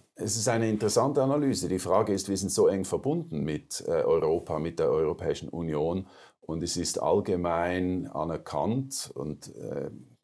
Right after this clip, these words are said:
mit den bilateralen Verträgen auch institutionalisiert, dass das ein sehr gutes Geschäft ist. Und Sie sagen jetzt quasi, Achtung, Vorsicht, das kann... Das, äh, ist eigentlich gefährlich, wir sollten uns viel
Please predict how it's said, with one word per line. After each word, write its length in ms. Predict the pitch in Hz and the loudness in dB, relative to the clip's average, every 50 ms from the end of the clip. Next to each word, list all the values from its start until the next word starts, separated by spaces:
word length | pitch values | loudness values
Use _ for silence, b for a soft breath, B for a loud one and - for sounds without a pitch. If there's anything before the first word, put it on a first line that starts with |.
| _ _ | _ _
mit 220 | - 92 - - | -14 -12 -10 -8
den 140 | 76 76 71 | -8 -6 -4
bilateralen 680 | - 92 92 87 92 - - 69 71 78 82 87 95 | -2 0 0 0 0 0 -2 -2 0 0 0 0 -2
Verträgen 560 | - - 82 - - 80 80 87 95 92 92 85 | -2 -4 -6 -6 -2 0 2 4 4 4 2 0
auch 160 | 82 80 - | -2 -2 -4
institutionalisiert, 1300 | 95 92 - - - 76 - 92 82 - - 80 80 80 80 82 80 - - 80 80 92 110 120 - - B B B B B B _ | -4 -4 -4 -4 -6 -6 -6 -6 -4 -4 -4 -4 -4 -2 -2 -2 -2 -2 -4 -2 0 0 0 0 0 -4 B B B B B B _
dass 200 | - 85 82 - | -4 -4 -2 -2
das 160 | - 85 78 78 | -2 -2 -2 -2
ein 180 | 85 92 90 90 | -4 -4 -4 -4
sehr 260 | - 98 101 113 104 | -2 -2 -2 -2 -2
gutes 440 | - 117 107 98 - 95 87 - - | -2 -2 -2 -2 -2 -4 -4 -4 -2
Geschäft 520 | 95 90 - - 87 82 73 - - - | -4 -2 0 0 0 -2 -2 -6 -8 -6
ist. 400 | - 117 135 - - - - B B B B B B - | -4 -2 -2 0 -2 -2 -4 B B B B B B -10
Und 100 | 98 90 | -8 -4
Sie 120 | - 107 | -2 0
sagen 300 | 101 107 101 95 101 98 | 2 4 4 4 2 2
jetzt 180 | 98 95 95 - | 0 0 -2 0
quasi, 680 | - 95 90 92 98 98 98 98 98 95 98 95 - - | 2 4 4 6 6 4 2 0 0 0 0 -2 -2 0
Achtung, 420 | 98 95 95 - - - 95 98 | 2 0 0 0 -2 -6 -6 -4
Vorsicht, 580 | 95 - - 92 101 107 - 117 131 131 - - | -2 0 2 2 2 2 2 -2 -4 -6 -6 -4
das 160 | 95 92 - | -4 -4 -4
kann... 440 | - - 92 92 92 92 87 90 B B B B B B B _ _ | -4 -4 -4 -2 -2 -2 -4 -6 B B B B B B B _ _
Das, 400 | - 85 90 87 90 87 - - - | 2 4 4 4 4 2 2 2 4
äh, 160 | 87 87 87 | 6 6 6
ist 140 | 90 90 95 | 4 2 2
eigentlich 340 | 98 113 120 117 107 - - | 2 2 0 0 -2 -4 -6
gefährlich, 480 | 98 - - 95 101 117 131 131 - | -4 0 2 2 4 4 4 2 0
wir 80 | 123 107 | 0 2
sollten 300 | - 113 104 104 - 104 | 4 4 4 4 2 0
uns 160 | 95 95 - | -2 -2 -2
viel 240 | - - 110 113 | -4 -4 -2 -2